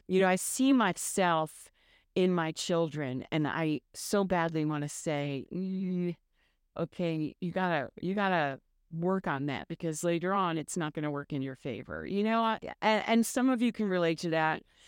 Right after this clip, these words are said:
Some of you can't. If my kids are listening, I'm not gonna tell you what it is because you have to figure it out for yourself. Because I did. I know people told me, "You're gonna have to learn to relax a little bit more."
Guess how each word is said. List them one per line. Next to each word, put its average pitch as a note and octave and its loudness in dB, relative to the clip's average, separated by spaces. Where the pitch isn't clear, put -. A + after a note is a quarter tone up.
Some G#3 2
of G3 2
you F#3 0
can't. E3 -2
If E3 -4
my F3+ 0
kids G3 -2
are F3 0
listening, E3 -2
I'm G#3 4
not A#3+ 2
gonna F#3 0
tell G3 -2
you G3 2
what D#3+ 2
it D3+ 0
is D3+ -4
because E3 -4
you F3+ -2
have G3 -2
to F#3 -4
figure D3+ -4
it D3+ -4
out D3 -2
for F3 -8
yourself. D3+ -2
Because A3+ 0
I D4+ 4
did. F#3+ 0
I F4+ 6
know B3+ 6
people F#3 -4
told E3+ -2
me, D#3+ 0
"You're D4+ 0
gonna D4 4
have B3+ -4
to A3 -2
learn A3+ 0
to G#3+ -2
relax F#3 0
a F3 0
little D#3 -4
bit D#3+ -4
more." D3+ -4